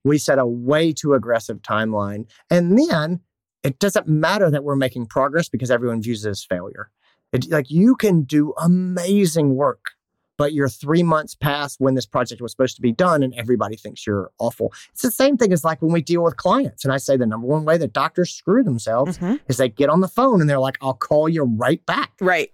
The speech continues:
Speaker 2: <laughs>
Speaker 1: It's like, "No, you won't, dude. You'll call before you go home at the end of the day. Why are you saying it?"
Speaker 2: Right.
Speaker 1: "I'll call you first thing in the morning with the blood work results." And it's like, "Great. If everything goes perfect, you will meet expectations."
Speaker 2: Right.
Speaker 1: Why did you do that?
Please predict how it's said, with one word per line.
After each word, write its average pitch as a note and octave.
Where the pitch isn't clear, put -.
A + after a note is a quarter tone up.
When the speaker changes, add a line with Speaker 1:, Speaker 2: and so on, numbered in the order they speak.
Speaker 2:
<laughs> G3+
Speaker 1:
It's D#3
like, G#3+
"No, C#4+
you F#4+
won't, D4+
dude. F#3+
You'll B3+
call A#3
before G3
you G#3+
go G3
home A#3+
at F3+
the C#3
end C3
of A#2
the A#2
day. G#2+
Why C#3+
are C4
you C4
saying B3+
it?" G#2
Speaker 2:
Right. F3
Speaker 1:
"I'll E3
call F#3
you D3+
first A#3
thing G#3+
in G#3
the G3
morning G3
with F#3
the F#3
blood F#3+
work E3
results." B2
And C3+
it's B2+
like, B2
"Great. F#3+
If C3
everything A3
goes C4
perfect, D4+
you F#3+
will F3+
meet A#2+
expectations." -
Speaker 2:
Right. D3+
Speaker 1:
Why A#2+
did B3
you B3
do C#4+
that? G#2+